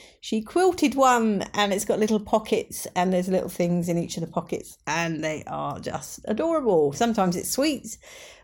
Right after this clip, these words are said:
but yesterday I got a little Wade cow, and then a few days ago I got a little Wade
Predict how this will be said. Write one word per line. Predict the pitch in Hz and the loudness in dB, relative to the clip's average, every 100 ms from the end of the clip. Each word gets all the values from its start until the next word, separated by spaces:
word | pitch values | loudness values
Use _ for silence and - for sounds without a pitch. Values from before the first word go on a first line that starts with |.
| - | 0
but | 196 - | 2 2
yesterday | 214 208 202 180 180 180 - | 2 0 0 2 4 4 2
I | 175 | 0
got | 190 175 180 | 2 0 0
a | |
little | 175 180 170 170 160 | -2 0 0 2 0
Wade | 180 170 165 160 160 - _ _ | 0 2 4 2 -2 -10 _ _
cow, | - 185 165 147 151 151 - | -4 0 2 4 2 0 -4
and | 175 170 | -4 -2
then | 156 147 147 131 | 0 0 0 -2
a | - | -6
few | - 180 | -2 0
days | 170 156 160 | 2 0 -2
ago | 170 160 | -4 -4
I | |
got | 160 | -6
a | 165 | -8
little | 160 156 | -6 -2
Wade | 156 156 151 151 | 2 2 2 0